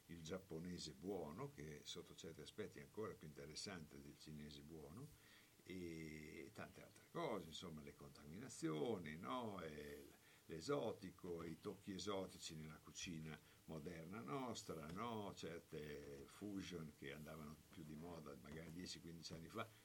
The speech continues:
ma continuano ad avere estimatori, soprattutto fra i ragazzi giovani. Insomma,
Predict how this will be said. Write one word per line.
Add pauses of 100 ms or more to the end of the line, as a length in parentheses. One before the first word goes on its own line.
(120)
ma
continuano
ad
avere
estimatori,
soprattutto
fra (360)
i
ragazzi
giovani. (920)
Insomma,